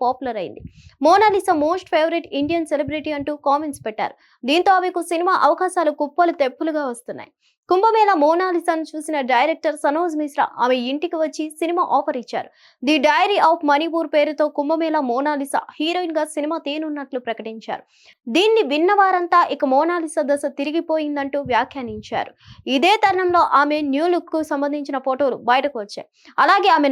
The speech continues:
నటన నేర్చుకోవడంతో పాటు చదువుకున్నదంటూ పలు వార్తలు వినిపించాయి. తాజాగా మోనాలిసా ఒక బ్రాండ్ ప్రమోషన్‌లో కూడా పాల్గొంది. మరోవైపు తాజాగా ప్రొడ్యూసర్ జితేంద్ర నారాయణ్ కుంభమేళ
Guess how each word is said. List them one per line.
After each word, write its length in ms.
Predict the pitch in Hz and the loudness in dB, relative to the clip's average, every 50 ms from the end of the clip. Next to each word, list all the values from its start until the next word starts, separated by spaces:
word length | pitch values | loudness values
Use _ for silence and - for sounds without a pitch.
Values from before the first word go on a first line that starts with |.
| 262 | 2
నటన 220 | 254 254 339 330 359 349 339 320 285 | 2 0 0 0 -2 -2 -2 0 0
నేర్చుకోవడంతో 640 | 269 302 302 - - 339 330 320 320 311 294 302 294 294 | 2 0 0 -2 -2 -2 0 0 -2 -2 -2 -2 0 0
పాటు 160 | 285 277 294 294 311 - - | 0 0 -2 -6 -10 -4 -2
చదువుకున్నదంటూ 880 | 311 269 302 339 339 339 330 311 311 302 277 277 277 277 277 - 294 - - _ _ _ _ _ | 0 0 0 -2 -2 -4 -4 -4 -4 -4 -2 -2 -4 -4 -4 -4 -4 -4 -6 _ _ _ _ _
పలు 140 | 277 262 269 233 240 | 0 0 2 4 4
వార్తలు 360 | 254 285 294 - 339 294 285 240 | 4 2 2 0 -4 -6 -6 -6
వినిపించాయి. 500 | 226 220 220 - 214 - - - - - _ _ _ 302 | -8 -10 -10 -14 -16 -18 -18 -18 -18 -18 _ _ _ 4
తాజాగా 380 | 311 359 349 392 370 339 359 339 311 | 4 6 4 4 4 4 4 2 2
మోనాలిసా 480 | 302 311 339 349 349 320 330 311 - 311 - 277 | 2 2 2 2 0 0 0 0 2 2 2 2
ఒక 80 | - 247 214 233 | 0 -2 0 0
బ్రాండ్ 280 | 262 269 302 339 339 339 302 | 2 2 2 0 0 0 -2
ప్రమోషన్‌లో 500 | 277 277 320 339 330 - 311 302 302 302 285 | 0 0 -2 -2 -4 -4 -6 -6 -4 -4 -2
కూడా 140 | 269 262 254 - 196 | -2 -2 0 0 -2
పాల్గొంది. 360 | 190 185 - 156 139 98 - _ _ _ _ _ _ _ - 269 | -2 -2 -6 -8 -12 -12 -14 _ _ _ _ _ _ _ 0 2
మరోవైపు 440 | 285 330 370 392 381 381 403 415 415 403 403 339 | 4 4 4 4 4 2 2 0 0 2 4 4
తాజాగా 360 | 349 359 349 370 349 359 349 349 311 | 4 4 2 2 2 2 2 2 2
ప్రొడ్యూసర్ 500 | 285 277 302 349 349 - 349 311 240 233 | 2 2 2 -2 0 0 0 0 0 -2
జితేంద్ర 380 | 277 285 285 339 349 339 339 339 311 269 262 | -4 -4 -4 -2 -2 0 0 0 0 2 4
నారాయణ్ 380 | 262 277 311 311 311 269 - - _ _ _ _ _ - | 4 4 4 2 0 -2 -6 -10 _ _ _ _ _ 0
కుంభమేళ 440 | 339 349 392 415 381 392 381 370 | 2 4 4 4 4 4 4 4